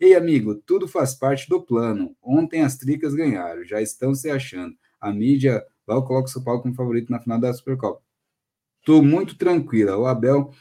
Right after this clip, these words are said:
vai fazer acontecer. Tomara, Márcia, cara, eu, tomara, Márcia, que ele consiga fazer acontecer. Mas, assim, é, nós estamos falando, assim, hoje aqui é o pós-jogo, né, do Palmeiras. Pra mim, eu nem citei aqui, diferente de São Paulo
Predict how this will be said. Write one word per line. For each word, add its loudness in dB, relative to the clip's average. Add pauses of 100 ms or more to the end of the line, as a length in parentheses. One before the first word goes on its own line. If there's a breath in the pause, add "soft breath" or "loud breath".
(240 soft breath)
vai 2
fazer 0
acontecer. 0
Tomara, 2
Márcia, -4
cara, -6
eu, -8 (160)
tomara, 2
Márcia, -2
que -6
ele -2
consiga -6 (320 soft breath)
fazer -2
acontecer. 0
Mas, 6
assim, 2 (320 loud breath)
é, 4
nós 2
estamos -8
falando, 0
assim, 2
hoje 4
aqui -2
é 2
o -2
pós-jogo, 4
né, 6
do -4
Palmeiras. 2 (320)
Pra 6
mim, 0
eu -4
nem -4
citei 2
aqui, 0
diferente -4
de -16
São 0
Paulo 0